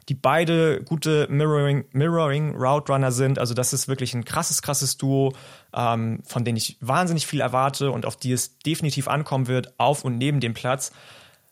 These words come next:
Und ich frage mich, ähm, oder ich hoffe für sie, dass ich mich nicht nochmal fragen muss, so rum, „Woran hat die gelegen?“ Fragst du dich immer, woran die gelegen hat, weil die Saison von Miami nächstes Jahr,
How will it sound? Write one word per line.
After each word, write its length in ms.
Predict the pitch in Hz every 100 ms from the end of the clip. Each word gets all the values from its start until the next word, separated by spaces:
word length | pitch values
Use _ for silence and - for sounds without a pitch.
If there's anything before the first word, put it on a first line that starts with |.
| _ _
Und 160 | 123
ich 120 | -
frage 340 | - 120 139 143
mich, 380 | 135 131 - -
ähm, 440 | 113 113 113 113 120 _ _ _ _ _ _ - -
oder 120 | 110
ich 120 | -
hoffe 240 | 175 175 156
für 160 | 143
sie, 280 | 120 131 151
dass 180 | 127 -
ich 100 | 131
mich 160 | 127
nicht 120 | 139 139
nochmal 260 | 151 123
fragen 300 | - 113 107
muss, 380 | 98 101 - _
so 160 | - 131
rum, 180 | 120 98 - - _ _ _ _ _ _
„Woran 200 | 117 107
hat 100 | 107
die 40 |
gelegen?“ 480 | 104 101 104 123 135 _ _
Fragst 240 | - 117 -
du 60 |
dich 100 | 110
immer, 160 | 113 107
woran 120 | 92
die 80 | 98
gelegen 240 | 98 101 110
hat, 160 | 131 - - -
weil 460 | 120 143 156 175 170 _ _ _ _ -
die 80 | 135
Saison 560 | 123 113 120 139 156
von 240 | - - 143
Miami 640 | 127 127 139 143 143 -
nächstes 460 | 120 131 - 123 -
Jahr, 460 | 117 127 151 160